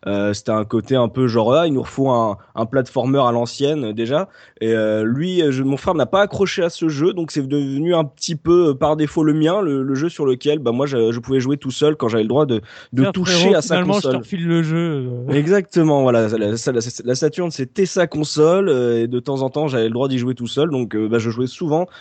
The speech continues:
Speaker 1: et non, même souvent, euh, que à Rayman, en fait, euh, et Night.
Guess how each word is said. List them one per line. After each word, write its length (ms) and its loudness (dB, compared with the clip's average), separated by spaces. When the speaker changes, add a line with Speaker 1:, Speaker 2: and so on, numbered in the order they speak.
Speaker 1:
et 80 2
non, 320 2
même 240 2
souvent, 500 2
euh, 560 2
que 200 6
à 200 4
Rayman, 320 -4
en 20 -18
fait, 280 -16
euh, 200 -14
et 120 2
Night. 220 -4